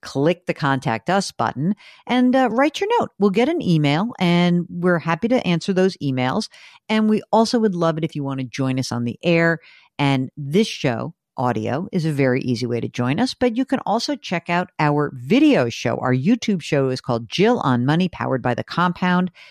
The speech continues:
If you want to learn more about that, you gotta check it out on our website. It's so much fun. I love it. And Mark and I are both doing that show. So Mark is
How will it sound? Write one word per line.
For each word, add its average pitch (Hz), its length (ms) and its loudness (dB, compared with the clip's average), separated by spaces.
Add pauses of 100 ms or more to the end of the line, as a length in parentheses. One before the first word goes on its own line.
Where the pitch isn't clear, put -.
If 120 140 -4
you 131 80 0
want 139 160 0
to 143 40 -2
learn 131 240 -2
more 131 200 0
about 123 300 -4
that, 202 200 -2
you 131 100 -4
gotta 117 220 -4
check - 340 -6
it 156 100 -2
out 151 120 0
on 135 140 0
our 123 160 -2
website. 190 540 -2 (260)
It's - 180 -4
so 185 180 -2
much 139 200 -2
fun. 120 300 -4
I 135 80 -4
love 123 220 0
it. - 120 -2 (320)
And 143 120 2
Mark 147 280 2
and 160 100 0
I 135 140 0
are 113 100 -6
both 143 540 2
doing 131 380 0
that 120 220 -2
show. - 280 -4
So 117 240 -6 (320)
Mark 147 280 0
is 214 160 2